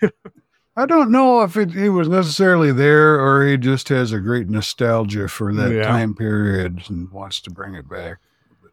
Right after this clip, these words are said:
Speaker 1: Um,
Speaker 2: But, and, and he also, he, he, Chalice guesses at one point, you're talking about witches, and that's, uh, you know, hence the title Season of the Witch, or the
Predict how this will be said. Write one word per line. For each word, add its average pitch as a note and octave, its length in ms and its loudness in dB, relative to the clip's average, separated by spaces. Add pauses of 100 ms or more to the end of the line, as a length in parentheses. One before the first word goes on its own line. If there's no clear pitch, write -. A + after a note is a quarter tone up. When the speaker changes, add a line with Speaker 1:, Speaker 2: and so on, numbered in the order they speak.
(180)
Speaker 1:
Um, B2+ 500 0
Speaker 2:
But, D#3 160 0
and, F#3+ 280 2
and G3 260 2
he F3+ 140 2
also, F#3 580 2
he, D#3 460 -2
he, D3+ 500 0 (540)
Chalice F3 440 2
guesses B2 460 -2
at G#2 120 0
one A#2+ 240 0
point, A#2 220 -8
you're G#2+ 80 -8
talking A#2+ 300 -2
about G#2 300 -2
witches, A#2 520 -4 (380)
and B2 260 0
that's, B2+ 300 0
uh, A2+ 300 0
you A2 100 -2
know, G#2+ 140 -2
hence C#3+ 440 -4
the A#2 120 -8
title B2+ 440 -2
Season A#2 440 -2
of G#2 160 -2
the G2 80 -6
Witch, G#2+ 380 -8
or G2 100 -4
the F2 60 -10